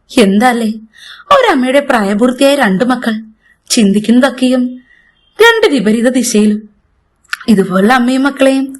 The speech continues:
നിങ്ങൾക്ക് ആർക്കെങ്കിലും പരിചയമുണ്ടോ? ഉണ്ടെങ്കിൽ നമ്മുടെ കമന്റ് ബോക്സിൽ അനുഭവങ്ങളെ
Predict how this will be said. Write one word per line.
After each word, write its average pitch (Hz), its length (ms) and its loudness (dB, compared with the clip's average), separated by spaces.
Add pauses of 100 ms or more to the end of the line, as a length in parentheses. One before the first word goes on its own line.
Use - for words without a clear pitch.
(420)
നിങ്ങൾക്ക് 480 400 2
ആർക്കെങ്കിലും 262 500 0
പരിചയമുണ്ടോ? 220 680 0 (600)
ഉണ്ടെങ്കിൽ 196 500 2
നമ്മുടെ 294 320 0
കമന്റ് 220 300 0
ബോക്സിൽ 277 480 -2 (500)
അനുഭവങ്ങളെ 415 600 2